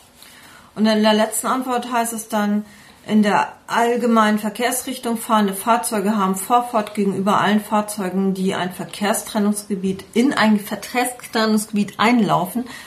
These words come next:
oder ein solches queren. Und das stimmt wieder nicht, weil in einem V T G eben die Regeln der K V R gelten. Ja, außer bei eben Fahrzeugen, ähm, unter zwanzig Meter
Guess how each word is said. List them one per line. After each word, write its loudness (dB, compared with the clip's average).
oder 4
ein 2
solches -4
queren. -2
Und -6
das -2
stimmt -2
wieder 0
nicht, 0
weil 4
in -4
einem 0
V 0
T -4
G -2
eben -2
die -2
Regeln 0
der 0
K -2
V -8
R -2
gelten. -8
Ja, 2
außer 2
bei 4
eben 4
Fahrzeugen, 0
ähm, 2
unter 2
zwanzig -2
Meter -2